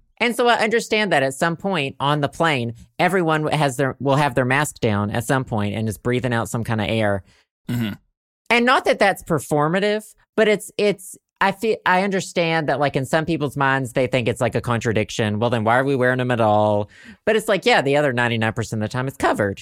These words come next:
Speaker 1: You're good.
Speaker 2: Right.
Speaker 1: But it's, and it's the same way in the airport too. You can take it down to eat or drink and then put
Speaker 2: Right.
Speaker 1: it back up. Um, but a lot of ma-, you could tell, okay, okay.
Speaker 2: Okay.
Speaker 1: On the flights, whenever you're flying back to Arkansas,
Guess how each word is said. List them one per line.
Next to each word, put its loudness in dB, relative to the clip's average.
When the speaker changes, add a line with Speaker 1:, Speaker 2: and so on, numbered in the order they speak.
Speaker 1:
You're -4
good. -2
Speaker 2:
Right. 0
Speaker 1:
But 4
it's, 0
and 2
it's -2
the 0
same 0
way 0
in 0
the 0
airport 0
too. 0
You 0
can -4
take -2
it 0
down -2
to -8
eat -4
or 0
drink -2
and -2
then 2
put 2
Speaker 2:
Right. 2
Speaker 1:
it 0
back 0
up. 0
Um, 2
but 2
a 2
lot 2
of -2
ma-, 0
you -2
could -2
tell, 0
okay, 0
okay. 0
Speaker 2:
Okay. 2
Speaker 1:
On 2
the 2
flights, -2
whenever 2
you're 4
flying 0
back 0
to -4
Arkansas, -4